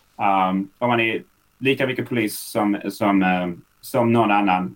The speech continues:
eh, samma befogenheter. Eh, men själva huvudfokuset för dig är att du, eh,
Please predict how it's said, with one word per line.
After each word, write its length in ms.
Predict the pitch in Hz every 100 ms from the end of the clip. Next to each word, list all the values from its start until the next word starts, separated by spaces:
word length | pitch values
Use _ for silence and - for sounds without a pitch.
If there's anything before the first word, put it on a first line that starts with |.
| -
eh, 360 | 90 92 92 92
samma 260 | 120 107
befogenheter. 720 | 95 - 101 92 90 - 87 - _ _ _ _ _ _
Eh, 340 | - 95 98 101
men 240 | 104 107
själva 300 | - 120 110
huvudfokuset 1000 | 104 131 120 - 113 98 - 95 95 92
för 220 | - 92
dig 500 | 95 92 92 98 95
är 80 | 92
att 220 | 90 - -
du, 320 | - 101 98 92
eh, 180 | 92